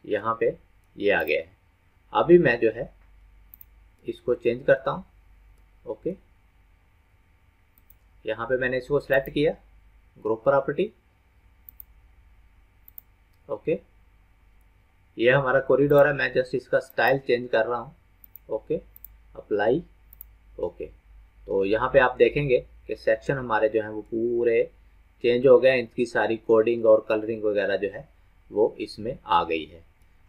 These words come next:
तो आज का हमारा जो topic था वो यही था कि हमने corridor create करना है, critical station पे sample line create करना है और हमने अपने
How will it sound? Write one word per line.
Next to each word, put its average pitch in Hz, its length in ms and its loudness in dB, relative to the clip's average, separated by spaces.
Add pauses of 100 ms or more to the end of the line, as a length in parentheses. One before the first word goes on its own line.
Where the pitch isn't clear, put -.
तो 95 120 0 (140)
आज 104 240 2
का 135 120 4
हमारा 131 280 2
जो 131 140 0
topic 123 340 0
था 131 160 -4 (560)
वो 107 80 0
यही 110 260 4
था 135 160 -6 (460)
कि 95 160 -4
हमने 98 580 -4
corridor 110 460 4
create 127 340 0
करना 135 320 -2
है, 143 100 -10 (220)
critical 98 440 -4
station - 380 -8
पे 110 140 -2
sample 110 360 -6
line 131 140 -4
create 127 340 -4
करना 127 280 -6
है 139 140 -6
और 110 180 -4
हमने 101 260 -8
अपने - 260 -12